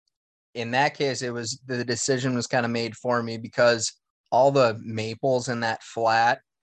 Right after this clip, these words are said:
were, like, three foot in diameter. I couldn't even get my, my aiders or my climbing sticks around it. So I went to, like, the one option I had that was within shooting range of this scrape, and it was about a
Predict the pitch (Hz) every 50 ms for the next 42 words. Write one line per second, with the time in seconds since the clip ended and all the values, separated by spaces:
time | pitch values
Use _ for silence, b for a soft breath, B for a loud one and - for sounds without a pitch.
0 | _ _ _ 123 120 113 113 110 107 107 104 - _ _ _ - 127 123 120 110
1 | - 139 127 117 120 120 117 117 117 117 117 117 117 120 120 120 120 120 113 110
2 | - 131 127 123 120 117 113 110 113 120 120 127 - 131 120 113 110 107 107 107
3 | 107 _ _ _ _ _ _ _ _ _ 123 113 110 110 110 107 107 104 110 _
4 | _ _ _ - 113 110 113 117 120 127 127 123 - - - - _ _ _ 120
5 | 113 113 110 110 110 110 107 110 104 107 _ _ _ _ _ - - 117 113 117
6 | 120 120 120 - - 139 131 127 - - 113 113 113 113 117 117 123 127 131 139
7 | 156 - _ _ _ _ _ b b b b b b b b b b b - -
8 | - - 127 123 120 120 117 110 104 _ _ _ - 123 127 127 131 131 135 135
9 | - 135 127 123 123 120 _ 123 117 113 120 123 127 123 123 127 123 - - 135
10 | 120 117 113 110 120 117 120 123 123 120 113 117 113 113 113 110 113 120 123 110
11 | - - 120 117 113 - - - 127 123 123 120 117 113 117 117 117 110 107 113
12 | 113 113 110 110 - - - - 123 123 120 110 - 123 117 113 117 113 110 117
13 | 110 117 113 117 113 113 113 110 107